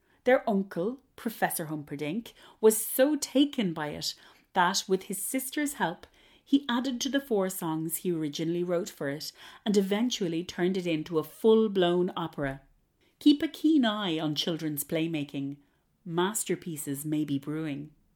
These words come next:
And keep an ear open for Humperdinck's use of children's nursery rhymes. "Greedy little mousie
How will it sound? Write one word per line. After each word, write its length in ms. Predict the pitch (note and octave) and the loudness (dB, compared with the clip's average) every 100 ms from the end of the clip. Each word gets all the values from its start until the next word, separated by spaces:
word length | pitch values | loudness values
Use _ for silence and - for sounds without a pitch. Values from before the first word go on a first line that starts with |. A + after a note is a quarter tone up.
| _ _ _ A#3 | _ _ _ 2
And 160 | A3 | 4
keep 240 | - D#4 D4+ | 6 6 8
an 200 | B3 C4 | 6 8
ear 240 | C#4 C4 | 6 8
open 440 | B3 A#3+ F#3 D3 C#3+ - - | 4 2 0 -4 -6 -12 -6
for 160 | - G#3+ | 0 2
Humperdinck's 640 | C4 C4+ C#4 C4 B3 - | 4 4 4 4 2 0
use 360 | F3 A3+ A3+ F#3+ | 0 0 -2 -4
of 140 | - | -6
children's 540 | - A#3 G#3+ F#3 D#3 | 0 0 2 0 -2
nursery 500 | E3+ G3 A3+ - E3 | -2 -2 -2 -4 -2
rhymes. 640 | D3 C#3+ C3 C3+ C#3 - - _ _ _ _ _ _ _ - | -2 -2 -4 -6 -10 -12 -20 _ _ _ _ _ _ _ -10
"Greedy 560 | E3+ G3 A3+ B3+ A#3+ A#3+ | 0 4 6 6 4 4
little 380 | A3+ A#3 A3 G3 | 4 2 0 0
mousie 800 | F#3 G3 A3+ A3+ - D3+ C#3 | 0 2 2 0 0 2 2